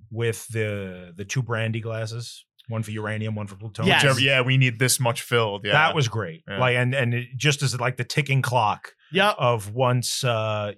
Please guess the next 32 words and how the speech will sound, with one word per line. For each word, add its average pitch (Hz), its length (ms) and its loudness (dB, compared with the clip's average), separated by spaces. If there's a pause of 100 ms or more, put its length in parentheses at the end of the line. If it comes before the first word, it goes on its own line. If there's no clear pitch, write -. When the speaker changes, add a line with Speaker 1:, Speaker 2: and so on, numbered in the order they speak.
(120)
Speaker 2:
Once 240 240 4
Speaker 1:
we 139 60 6
Speaker 2:
it's 151 80 6
Speaker 1:
have 156 120 4
Speaker 2:
full. 214 300 6
Speaker 1:
these, - 140 -12
these 139 180 2
enriched, 139 640 4
uh, 113 400 0 (420)
minerals. 120 680 2
Speaker 3:
Yep. 87 140 -6 (440)
Speaker 1:
We 117 140 -2
can 120 140 -2
use 117 180 -2
Speaker 2:
And 190 80 4
Speaker 1:
them 202 40 2
Speaker 2:
they're 214 180 6
Speaker 1:
to 202 40 4
blow 202 100 6
Speaker 2:
enriching 220 300 6
Speaker 1:
up 196 40 4
Speaker 2:
it 190 80 2
in 180 60 0
Speaker 1:
stuff. 175 120 2
Speaker 2:
Tennessee. 165 500 0
Did 123 200 -2
Speaker 1:
Right. 123 100 6
Speaker 2:
you 101 60 2
know 151 260 2
about 151 340 0
that? 160 300 2
Speaker 1:
Yeah. 196 160 2